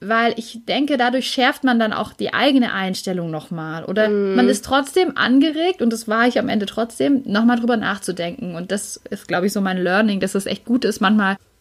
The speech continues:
Speaker 1: sich auch mit, äh, Meinungen zu konfrontieren, die gar nicht der eigenen entsprechen.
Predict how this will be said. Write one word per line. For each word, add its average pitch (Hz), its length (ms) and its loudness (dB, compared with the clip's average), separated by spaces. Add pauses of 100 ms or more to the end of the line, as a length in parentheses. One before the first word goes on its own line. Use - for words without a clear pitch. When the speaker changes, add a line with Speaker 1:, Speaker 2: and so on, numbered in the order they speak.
(420)
Speaker 1:
sich 220 300 0
auch 196 120 0
mit, 202 240 -2
äh, - 140 -6
Meinungen 220 520 2
zu 220 120 -8
konfrontieren, 214 720 -2
die 202 180 -6
gar 196 220 0
nicht 254 160 2
der 233 140 -2
eigenen 208 260 -2
entsprechen. 269 680 2